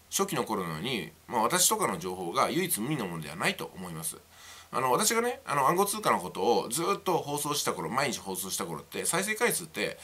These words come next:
やっぱりね、数千回から数万回いってたと思うんですよ。で、それは私にしか、もしくはね、似たような人、限られた人しか情報発信してなかったからなんですよね。で、今は情報発信する人ものすごく増えたのと、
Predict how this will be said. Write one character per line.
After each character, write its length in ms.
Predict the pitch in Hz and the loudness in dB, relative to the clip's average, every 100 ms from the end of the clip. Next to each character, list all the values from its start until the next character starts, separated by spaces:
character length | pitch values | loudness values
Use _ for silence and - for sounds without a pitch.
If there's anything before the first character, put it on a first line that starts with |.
| - - | -8 -6
や 80 | - | -2
っ 40 | 196 | 0
ぱ 80 | |
り 60 | 202 | 0
ね、 180 | 185 - - | -2 -2 2
数 180 | 202 | 2
千 160 | 214 233 | 4 2
回 140 | 220 | 2
か 80 | 208 | 2
ら 60 | 185 | 2
数 180 | 185 190 | 4 4
万 160 | 196 | 2
回 160 | 190 175 | 2 0
い 20 | |
っ 20 | |
て 60 | - | 0
た 100 | 131 | -4
と 60 | |
思 100 | 85 | -4
う 40 | 73 | -8
ん 20 | |
で 60 | 67 | -8
す 80 | |
よ。 80 | - - - - - - - - | -10 -14 -20 -20 -20 -20 -16 -2
で、 80 | 160 | 2
そ 120 | 196 | 8
れ 60 | 214 | 10
は 200 | 180 - | 10 8
私 340 | 151 202 240 | 4 2 2
に 100 | 262 | 2
し 80 | - | 6
か、 300 | 202 143 - - - - - - - | 6 6 2 -18 -20 -20 -20 -14 0
も 120 | 180 | 2
し 80 | - | 4
く 80 | |
は 60 | 92 | 2
ね、 160 | 147 156 | 0 0
似 120 | 170 | 2
た 80 | 208 | 6
よ 80 | 226 | 6
う 20 | |
な 80 | 123 | 4
人、 320 | - 101 - - | 0 -4 -6 -4
限 200 | - 190 | 2 8
ら 80 | 247 | 8
れ 60 | - | 8
た 80 | |
人 160 | 120 - | 0 0
し 80 | - | 2
か 220 | 98 82 | 2 2
情 160 | 131 170 | 2 2
報 120 | 185 | 2
発 180 | 185 - | 0 -2
信 100 | 92 | 0
し 80 | 165 | 0
て 60 | |
な 60 | 202 | 0
か 80 | 156 | -2
っ 60 | |
た 80 | 80 | -4
か 100 | 76 | -8
ら 60 | 73 | -10
な 60 | |
ん 40 | 71 | -12
で 60 | |
す 60 | - | -10
よ 80 | - | -10
ね。 100 | 208 - - - - | -12 -16 -20 -10 -2
で、 80 | |
今 240 | 190 254 147 | 4 8 8
は 80 | 104 | 6
情 160 | 160 | 0
報 100 | 196 | 0
発 120 | 208 | 0
信 120 | - 98 | -2 -4
す 120 | 90 | -4
る 60 | |
人 120 | 85 87 | -6 -4
も 120 | 101 | -2
の 40 | |
す 80 | - | -4
ご 80 | 139 | -6
く 100 | - | -2
増 120 | 170 | 0
え 20 | |
た 100 | 104 | 0
の 100 | 71 | -2
と、 340 | 120 113 73 | -2 0 -2